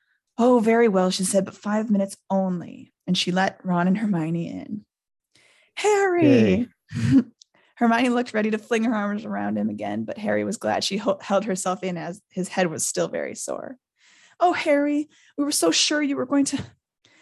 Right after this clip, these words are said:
Speaker 1: Dumbledore was so worried. The whole school's talking about it," said Ron. What really happened? It was one of those rare occasions when the true story is even more strange and exciting than the wild rumors. Harry told them everything.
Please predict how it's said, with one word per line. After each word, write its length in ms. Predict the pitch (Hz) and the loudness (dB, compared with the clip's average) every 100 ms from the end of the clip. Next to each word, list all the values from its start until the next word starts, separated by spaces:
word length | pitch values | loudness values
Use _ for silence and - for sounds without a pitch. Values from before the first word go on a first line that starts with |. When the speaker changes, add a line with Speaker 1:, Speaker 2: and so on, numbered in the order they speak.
| _ | _
Speaker 1:
Dumbledore 360 | - 311 294 262 | 0 2 4 2
was 120 | 254 | 0
so 140 | - 294 | -2 -4
worried. 500 | 247 294 277 262 262 - _ _ - | -2 -4 -2 -4 -8 -14 _ _ -8
The 80 | |
whole 220 | 233 262 285 | -2 0 0
school's 460 | - - 370 349 | -2 0 2 0
talking 360 | - 247 202 208 | -2 -2 0 2
about 240 | 190 175 | 2 0
it," 100 | 175 | -2
said 180 | - 180 | -2 -4
Ron. 340 | 175 175 175 - _ _ _ _ _ _ _ | -4 -4 -6 -10 _ _ _ _ _ _ _
What 280 | - 370 - | -2 -2 0
really 320 | 254 359 320 | 2 2 2
happened? 600 | 220 180 - - - - _ _ _ _ _ _ _ _ _ _ | 0 -2 -6 -12 -16 -18 _ _ _ _ _ _ _ _ _ _
It 100 | - | -4
was 140 | 233 233 | 0 4
one 120 | 254 | 4
of 60 | 370 | 4
those 180 | 330 | 2
rare 220 | 247 202 208 | 2 2 2
occasions 480 | 214 190 202 214 | 0 0 2 2
when 100 | 214 | 2
the 80 | 180 | -2
true 220 | 170 - | -2 -4
story 340 | 190 - 208 214 | -4 -4 -2 0
is 140 | 208 | 0
even 180 | 190 185 | 0 0
more 240 | 185 190 | 2 0
strange 520 | 208 - 180 170 185 214 | -2 -4 -6 -4 -4 -2
and 100 | 175 | -4
exciting 440 | - 170 175 214 | -6 -6 -2 0
than 100 | 190 | 0
the 80 | 175 | -2
wild 360 | 170 170 190 185 | -6 -6 -8 -8
rumors. 540 | 175 143 151 - - _ _ _ _ _ | -10 -10 -14 -12 -14 _ _ _ _ _
Harry 160 | 233 254 | 0 2
told 180 | 254 220 | 4 2
them 120 | 214 | 4
everything. 560 | 190 180 180 - - | 2 0 -2 -6 -16